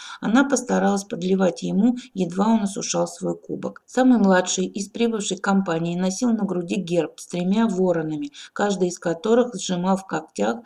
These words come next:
кроваво-красное сердце. Его каштановые волосы доходили ему до плеч, один непокорный локон спадал на лоб.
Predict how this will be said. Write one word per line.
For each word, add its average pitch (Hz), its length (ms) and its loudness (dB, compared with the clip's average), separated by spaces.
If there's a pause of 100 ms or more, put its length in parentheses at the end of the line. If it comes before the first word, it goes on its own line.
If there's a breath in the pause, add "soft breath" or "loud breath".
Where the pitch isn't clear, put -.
(140 loud breath)
кроваво-красное 180 920 0
сердце. - 500 -4 (300 loud breath)
Его 202 200 4
каштановые 202 680 -2
волосы 214 440 2
доходили 175 520 0
ему 180 180 0
до 180 180 -2
плеч, 151 400 -6 (220 loud breath)
один 196 340 2
непокорный 175 640 -2
локон 196 360 -2
спадал 165 460 -2
на 165 200 -4
лоб. 151 300 -10